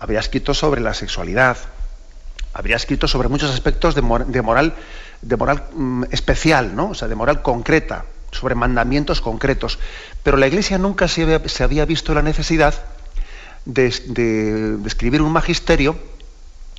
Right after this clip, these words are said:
no ya sobre aspectos morales concretos de los mandamientos, ¿no? De las materias que regulan los mandamientos, sino sobre moral fundamental, es decir, sobre estos principios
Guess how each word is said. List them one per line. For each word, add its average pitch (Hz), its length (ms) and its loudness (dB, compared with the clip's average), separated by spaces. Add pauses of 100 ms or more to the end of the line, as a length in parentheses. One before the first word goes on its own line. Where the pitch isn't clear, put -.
(360)
no 151 180 4
ya 180 160 4
sobre 151 280 2
aspectos 143 480 0
morales 135 400 4
concretos 143 500 0
de 120 60 0
los 117 160 2
mandamientos, 120 640 0
¿no? 139 100 0
De 123 120 2
las 104 140 0
materias 123 520 2
que 127 100 0
regulan 120 280 2
los 123 80 0
mandamientos, 127 580 0 (400)
sino 202 280 2
sobre 185 300 4
moral 143 300 6
fundamental, 143 680 0
es 123 100 0
decir, 135 320 0 (260)
sobre 143 240 2
estos 196 200 2
principios 147 960 0